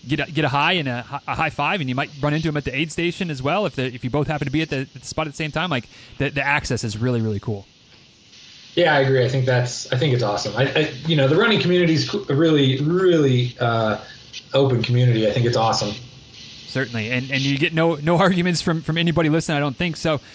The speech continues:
Speaker 1: shifting gears a little bit, Paul, run, run repeat, uh, something that I, I feel like I've, I've stumbled upon here and there over the, over the years, but never really, you know, taken, taken a deep look at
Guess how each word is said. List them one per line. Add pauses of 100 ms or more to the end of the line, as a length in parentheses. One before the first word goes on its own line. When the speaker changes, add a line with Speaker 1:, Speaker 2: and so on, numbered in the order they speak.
(140)
Speaker 1:
shifting
gears
a
little
bit,
Paul,
run,
run
repeat, (140)
uh,
something
that (500)
I,
I
feel
like
I've,
I've
stumbled
upon
here
and
there
over
the,
over
the
years,
but
never
really, (800)
you
know,
taken,
taken
a
deep
look (160)
at